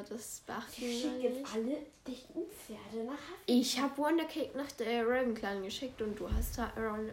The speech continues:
Speaker 1: Wondercake nach.
Speaker 2: Ja.
Speaker 1: Übrigens, wir sind heute der, äh, sprechende Hut, ne? Ähm,
Speaker 2: Stimmt, wir müssen das der sprechende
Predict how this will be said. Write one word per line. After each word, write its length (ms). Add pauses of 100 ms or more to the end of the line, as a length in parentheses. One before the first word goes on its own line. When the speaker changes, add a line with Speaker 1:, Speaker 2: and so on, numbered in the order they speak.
Speaker 1:
Wondercake 720
nach. 220
Speaker 2:
Ja. 220 (1200)
Speaker 1:
Übrigens, 480
wir 80
sind 380 (120)
heute 420
der, 540
äh, 340
sprechende 640 (220)
Hut, 240
ne? 140 (840)
Ähm, 540 (400)
Speaker 2:
Stimmt, 560
wir 120
müssen 400
das 160
der 100
sprechende 560